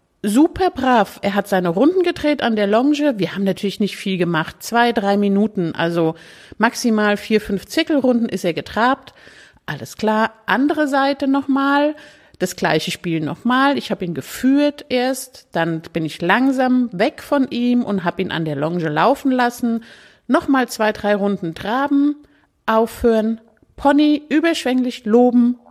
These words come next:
und ins Bett bringen. Super toll. Und danach hat er zwei Tage frei, dass sich das alles so ein bisschen setzen kann. Ist auch ein bisschen dem Wetter geschuldet. Es regnet seit zwei Tagen. Dann machen wir am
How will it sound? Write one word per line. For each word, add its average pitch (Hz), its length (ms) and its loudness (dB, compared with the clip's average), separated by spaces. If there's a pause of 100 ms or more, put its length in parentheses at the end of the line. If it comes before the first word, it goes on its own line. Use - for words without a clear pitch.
(100)
und 247 200 2
ins 254 160 -2
Bett - 240 -6
bringen. 156 400 -4 (320)
Super 208 400 0
toll. 233 420 2
Und 180 380 -8 (100)
danach 311 440 4
hat 277 120 -2
er 233 120 0
zwei 233 240 0
Tage 233 320 -2
frei, 269 340 0
dass 247 160 -4
sich 226 140 -8
das - 140 -8
alles 233 280 0
so 247 80 0
ein 220 60 2
bisschen 208 320 -2
setzen 214 340 2
kann. 262 220 0
Ist - 180 -4
auch 196 80 -2
ein - 60 -20
bisschen 190 260 -2
dem 160 140 -2
Wetter 220 240 -2
geschuldet. 240 440 -2
Es - 200 -8
regnet 180 340 -6
seit 233 220 -4
zwei 233 220 -4
Tagen. 247 500 0 (640)
Dann 226 200 4
machen 311 260 4
wir 311 260 2
am 240 420 0